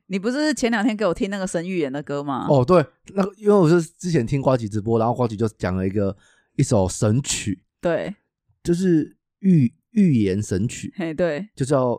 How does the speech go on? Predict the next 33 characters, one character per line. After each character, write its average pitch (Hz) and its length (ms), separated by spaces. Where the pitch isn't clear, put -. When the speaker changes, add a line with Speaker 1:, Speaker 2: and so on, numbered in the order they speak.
Speaker 2:
那 131 120
个 104 380
好 90 200
心 110 160
分 107 180
手。 - 180
Speaker 1:
对， 160 360
王 202 140
力 285 80
宏 208 140
跟 190 320
卢 117 160
巧 117 340
音。 104 80
Speaker 2:
卢 101 100
巧 110 40
音。 - 100
Speaker 1:
对。 143 260
Speaker 2:
大 151 100
家 147 120
真 151 140
的， 139 200
我 117 100
建 147 200
议 147 60
大 135 100
家 127 120
跟 127 200
着 107 80
去 110 140
听， 104 320
然 104 100
后 117 240